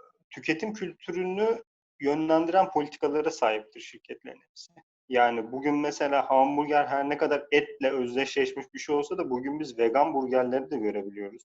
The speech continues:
Bu şirketler vegan burger de satıyor mesela. Bu şirketlerin aslında yüzünü nereye döndüğünü gösteren bir şey. Ya bu şirketler maksimum kar edebil-, edebilmek için tüketim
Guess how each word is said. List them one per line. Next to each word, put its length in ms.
Bu 60
şirketler 560
vegan 360
burger 360
de 40
satıyor 400
mesela. 240
Bu 140
şirketlerin 760
aslında 500
yüzünü 640
nereye 300
döndüğünü 380
gösteren 480
bir 40
şey. 120
Ya 180
bu 60
şirketler 460
maksimum 460
kar 240
edebil-, 400
edebilmek 520
için 200
tüketim 580